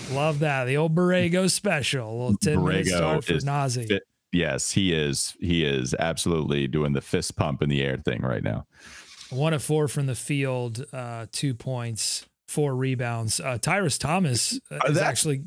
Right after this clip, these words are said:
Speaker 2: look,
Speaker 1: get-,
Speaker 2: that's
Speaker 1: getting the
Speaker 2: the
Speaker 1: big
Speaker 2: name.
Speaker 1: numbers here.
Speaker 2: Uh, yeah, uh, we, we know it did not work out for Tyrus Thomas here in Charlotte after the contract, but this game,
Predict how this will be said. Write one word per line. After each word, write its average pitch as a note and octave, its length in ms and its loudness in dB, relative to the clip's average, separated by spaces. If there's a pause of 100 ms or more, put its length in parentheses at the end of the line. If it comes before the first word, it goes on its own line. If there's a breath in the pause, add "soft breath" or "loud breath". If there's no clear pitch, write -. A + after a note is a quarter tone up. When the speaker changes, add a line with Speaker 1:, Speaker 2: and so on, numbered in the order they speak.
Speaker 2:
look, F#3 340 2
Speaker 1:
get-, D3+ 280 -2
Speaker 2:
that's C#3 360 2
Speaker 1:
getting C3 40 0
the C#3+ 60 4
Speaker 2:
the - 80 -
Speaker 1:
big C#3+ 80 4
Speaker 2:
name. D#3+ 80 2
Speaker 1:
numbers B2+ 320 0
here. G#2+ 260 -4 (760)
Speaker 2:
Uh, A2+ 260 2
yeah, G2+ 360 2 (160)
uh, B2 120 2
we, D3 180 2
we D#3 180 2
know E3+ 220 2
it E3+ 80 2
did D3 160 0
not E3 240 0
work D#3+ 220 0
out A#2+ 340 0
for A2+ 100 2
Tyrus F#2+ 380 0
Thomas E2 400 2
here E2+ 240 2
in D#2 100 2
Charlotte E2 420 2
after D#2+ 220 -2
the E2+ 100 -4
contract, D#2 720 -2
but D#2+ 260 0 (260 loud breath)
this C3+ 460 2
game, G#2 560 2